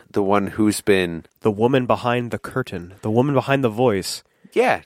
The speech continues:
Speaker 1: that, that's pretty much the best way to put it. You know,
Speaker 2: Hmm.
Speaker 1: the, the one who's been, like, antagonizing you the entire time. You get your vengeance at the end. And I found that very, very satisfying.
Speaker 2: Do you, though?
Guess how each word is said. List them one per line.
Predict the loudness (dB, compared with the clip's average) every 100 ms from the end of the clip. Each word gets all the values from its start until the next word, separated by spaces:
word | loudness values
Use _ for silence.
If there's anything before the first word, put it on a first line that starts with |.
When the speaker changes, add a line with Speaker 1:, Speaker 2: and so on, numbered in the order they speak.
| 0
Speaker 1:
that, | 0 2
that's | 0 -2 -2
pretty | -4
much | -2 -2 -2
the |
best | 0 -2 0
way | -2
to | -2
put | 0 0 0
it. | -8 _ -20
You | -12
know, | -10
Speaker 2:
Hmm. | -8 -10
Speaker 1:
the, | -14 -20 -20 -10
the | -6
one | 0 0 0
who's | -4 -4
been, | 0 0 0
like, | -2 -4 -2
antagonizing | -2 -2 -2 0 0 0 0 0 -2 -6 -6
you | -4 -4
the | -6 -6 -6
entire | -8 -12 -4 -2 -2 -6
time. | -6 -4 -2 -4 -6 -14 _ _ _ _ _
You | -4 2
get | 2 2
your | -2
vengeance | -2 -2 -2 -2 -6 -6
at | -10 -10
the | -12 -12
end. | -12 -18 -20 _
And | -8 -4
I | -2 -2
found | 0 0 -2
that | -6 -10
very, | -4 0 2 2 -2
very | -4 -4 -2 -2 -4 -12 _
satisfying. | -10 -6 -2 -2 -2 -2 -2 -2 -4 -14 -18 -2
Speaker 2:
Do | 0
you, | 0 -2
though? | -6 -12